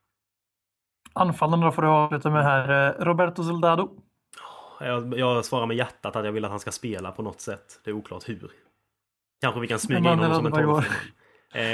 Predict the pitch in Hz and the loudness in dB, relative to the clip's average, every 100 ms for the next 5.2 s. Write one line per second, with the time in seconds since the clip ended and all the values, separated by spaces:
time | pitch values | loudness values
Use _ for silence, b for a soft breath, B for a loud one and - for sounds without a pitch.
0 | 113 113 185 175 214 214 185 190 B B | -2 -4 -2 0 2 0 -2 -8 B B
1 | B B B _ _ _ _ 110 104 - | B B B _ _ _ _ -14 -14 -12
2 | - 175 151 147 151 - - _ _ _ | 0 4 6 4 4 2 -2 _ _ _
3 | _ _ _ _ _ - 104 113 107 104 | _ _ _ _ _ -10 -6 -4 -4 -4
4 | 110 - - 120 117 120 107 107 104 113 | -8 -12 -16 -10 -6 -4 -2 -4 -6 -8
5 | 107 | -8